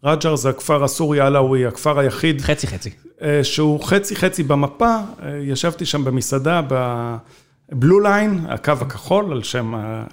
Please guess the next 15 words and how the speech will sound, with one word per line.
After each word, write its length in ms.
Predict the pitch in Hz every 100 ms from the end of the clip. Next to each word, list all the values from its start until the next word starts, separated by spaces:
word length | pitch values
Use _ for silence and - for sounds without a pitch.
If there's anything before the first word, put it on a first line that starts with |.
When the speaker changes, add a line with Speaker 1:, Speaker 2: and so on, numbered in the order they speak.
| -
Speaker 1:
קו 100 | - 135
הגבול. 500 | 123 113 170 247 247 - -
<laughs> 280 | - - -
אתה 140 | 127
מסתכל 460 | 147 139 151 - 170
בגוגל 380 | 147 143 160 147
מפס, 300 | 151 151 -
אתה 160 | -
בלבנון, 680 | 123 120 101 127 180 208 196
ואתה 240 | 143 -
יושב 240 | 135 - 156
ואתה 180 | 135 117
אוכל 220 | - 131
ארוחה 400 | 120 110 - 135
נפלאה, 960 | 131 131 - - 131 101 - 143 165